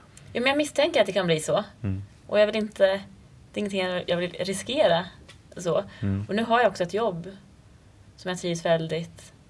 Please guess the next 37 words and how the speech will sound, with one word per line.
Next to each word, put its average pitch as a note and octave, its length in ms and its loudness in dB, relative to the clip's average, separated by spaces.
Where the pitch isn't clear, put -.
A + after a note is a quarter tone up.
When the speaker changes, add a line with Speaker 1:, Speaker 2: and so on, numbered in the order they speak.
Speaker 1:
bra G3 380 2
med. C#3 100 -4
Speaker 2:
Mm. G2+ 260 0
Speaker 1:
Så, G#3+ 180 -8
som G3+ 140 -10
jag G3 80 -4
har G3+ 40 -8
svårt G3+ 220 -8
att G3+ 60 -18
tänka F#3+ 320 -8
mig F#3+ 100 -8
att F#3+ 60 -6
göra F#3 120 -2
någonting F3+ 300 -10
annat F#3 260 -6
för - 80 -14
Speaker 2:
Mm. G#2 100 -2
Speaker 1:
tillfället. G3+ 560 -4
Speaker 2:
Ja, - 80 -16
du G#2 80 -2
har G2+ 60 2
hittat G2+ 200 -6
en G2 100 0
bra G2+ 140 4
balans. - 300 -4
Vi - 100 2
kommer B2+ 220 4
återkomma A#2+ 440 4
till G#2 140 0
det G#2+ 140 2
här G2+ 100 6
med G#2 200 6
ekonomi G#2+ 500 0
och G#2 60 0
jobb A2+ 220 0
och A2+ 80 -2
så. - 100 -14